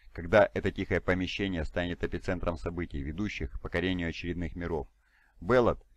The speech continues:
не уделил особого внимания оборудованию, которое без сомнения имелось и на его собственном корабле, сразу же направившись к овалу стеклянного помоста – возвышающегося посреди зала.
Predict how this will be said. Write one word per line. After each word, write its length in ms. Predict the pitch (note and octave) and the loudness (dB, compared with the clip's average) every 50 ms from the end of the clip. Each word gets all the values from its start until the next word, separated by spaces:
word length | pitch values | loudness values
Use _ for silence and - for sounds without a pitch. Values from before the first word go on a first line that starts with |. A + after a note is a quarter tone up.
| - _ _ _ - | -20 _ _ _ -8
не 80 | F2+ G2 | -4 -2
уделил 360 | G#2 A2 G#2+ A#2 A#2 A2 G2+ | -2 0 0 2 2 4 4
особого 360 | F2+ E2+ - F#2 F2 F2 E2+ | 2 2 0 0 0 2 2
внимания 420 | E2+ F2 F2+ F2+ F2+ F2 E2+ E2 D#2+ | 2 0 -2 -2 -2 -2 0 0 0
оборудованию, 580 | D#2 D#2+ F2 F2+ F2+ D#2+ D#2+ C#2+ C#2+ C#2 C#2 | 2 2 2 0 0 -2 -4 -6 -4 -6 -6
которое 360 | C2+ - F2 - G2 F#2+ F#2 F2 | -4 -4 -2 0 2 2 2 2
без 160 | F2 F2 - | 0 -4 -4
сомнения 500 | - F#2+ F#2+ G2 G2+ G2 F#2 F2+ F2 F2 | -4 -4 -2 -2 -2 -2 -2 -2 -2 -2
имелось 380 | F2 F#2 F#2+ F#2 E2+ D#2 - | -2 0 0 0 0 0 -2
и 40 | E2 | -4
на 80 | E2 E2+ | -4 -2
его 160 | E2+ E2+ E2+ | -2 -2 -2
собственном 480 | E2 - F2+ - - - E2+ E2+ E2+ D#2+ | -2 -2 -4 -4 -4 -6 -6 -6 -4 -2
корабле, 480 | - E2+ E2+ E2 D#2+ D#2+ D#2 C#2 B1+ - - _ _ _ _ _ _ _ | 0 2 2 2 0 -2 -4 -4 -4 -8 -14 _ _ _ _ _ _ _
сразу 400 | - - - A2 A2+ A#2 A2 G#2+ | -14 -2 4 6 6 6 6 4
же 80 | F#2+ F#2 | 2 0
направившись 600 | F#2+ F#2 - - G2 G2 F#2+ E2 - - E2 - | -2 -2 2 6 6 6 6 6 2 -4 -8 -4
к 40 | - | 2
овалу 360 | F2+ F2+ F#2 F#2 F#2 E2+ E2 | 4 6 8 8 6 4 2
стеклянного 560 | - - F#2 - F#2 F2+ F2+ F2+ F2+ E2+ E2+ E2 | -4 -6 -8 -2 2 2 2 2 2 0 0 0
помоста – 580 | - F#2 F2+ F2+ E2+ D#2 - - - - - - - _ _ _ _ - | 0 -2 0 0 -2 -4 -4 -8 -14 -18 -18 -18 -20 _ _ _ _ -4
возвышающегося 960 | - F#2 F2 E2 G2 F#2 - - G2+ G2 F#2 E2+ D#2 - - D#2 D2+ - - | -2 -2 0 0 0 0 4 6 6 6 6 6 2 0 -4 -4 -4 -4 -6
посреди 400 | - - - - F2+ E2+ E2 F#2 | -8 -8 -6 -6 -6 -2 -2 -2
зала. 380 | F2 E2 E2 D#2 D2 C2+ B1 | 2 4 4 4 4 2 -2